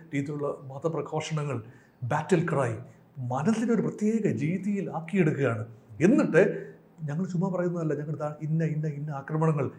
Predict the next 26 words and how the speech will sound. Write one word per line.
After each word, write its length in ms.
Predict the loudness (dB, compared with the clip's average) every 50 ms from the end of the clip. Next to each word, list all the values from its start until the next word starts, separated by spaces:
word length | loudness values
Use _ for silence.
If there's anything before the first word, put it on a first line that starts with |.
| -14 -16 -12 -8
ഇന്ത്യക്ക് 340 | -8 -6 -6 -8 -10 -12 -14
അതിശക്തമായ 1120 | -14 -12 -10 -8 -6 -8 -8 -6 -6 -2 0 0 2 2 4 4 2 2 0 -2 -6 -10 -6 -2
ദോഷം, 400 | 0 2 2 2 0 -2 -4 -2
ഇന്ത്യ 200 | -4 -4 -2 -2
is 180 | -2 -4 -4 -6 -8
now 80 | -8 -8 -4 -2
bleeding, 420 | 0 2 2 2 2 2 0 -2 -8 -10 -14 -20 -20 -14 -8
നമ്മുടെ 220 | -6 -4 -2 -2 -2
ആളുകൾ 260 | -2 -2 -2 -2 -2
മുന്നിട്ട് 280 | 0 2 4 4 6 6
നിൽക്കുകയാണ്. 460 | 4 4 4 4 2 0 0 -2 -4 -10 -16 -14 -8 -6
ഇത് 120 | -4 -4
മാത്രം 260 | -4 -2 -2 -2 -2 0
കാണിച്ചാൽ 280 | 0 2 2 4 4
മതിയല്ലോ. 360 | 6 6 6 6 6 6 4 0 -4 -8 -12 -16 -20 -20 -20 -20 -20 -20 _ _ _ _ _ -4
ഇരുപത്താറ് 360 | -2 -2 0 0 -2 -2 -2
ജീവനാണ് 300 | -2 -2 -2 -2 -2 -2
അവിടെ 140 | -2 0 0
വിളിച്ചത്, 280 | 0 0 0 0 -2
പക്ഷേ 520 | -4 -4 -2 0 2 2 4 2 2 0 -4 -10 -14 -18 -20 -20 -20 -20 -12 _ -2
ഇരുപത്താറായിരം 560 | 0 0 0 0 0 0 0 0 0 -2 -2
പേര് 200 | -2 -2 0 0
മരിച്ചു 280 | 0 -2 -2 -2 -4 -4
എന്ന 200 | -4 -4 -4 -2
രീതിയിലുള്ളൊരു, 680 | -2 0 0 0 2 2 2 2 2 0 0 0 -2 -2 -6 -12 -18 -18 -10 -2
ഒരു 120 | 0 2